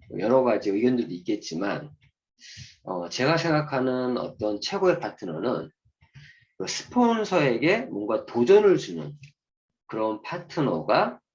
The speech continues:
최고의 파트너가 아닌가. 파트너가 도전을 주면요, 스폰서가 또 성장을 해요. 성장을 하고. 근데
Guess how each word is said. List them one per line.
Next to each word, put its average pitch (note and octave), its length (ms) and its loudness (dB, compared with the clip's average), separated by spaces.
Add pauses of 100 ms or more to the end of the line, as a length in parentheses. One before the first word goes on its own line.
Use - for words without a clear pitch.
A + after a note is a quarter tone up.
최고의 F3 380 0
파트너가 A2 380 -2
아닌가. D#2 720 -4 (1040)
파트너가 A#3 460 4
도전을 C#3+ 380 4
주면요, G#2 600 -4 (600)
스폰서가 G#3 580 0
또 D3 80 0
성장을 F3+ 540 0
해요. - 280 -6 (1200)
성장을 D#3 480 -2
하고. E2+ 500 -2 (720)
근데 E3 320 -2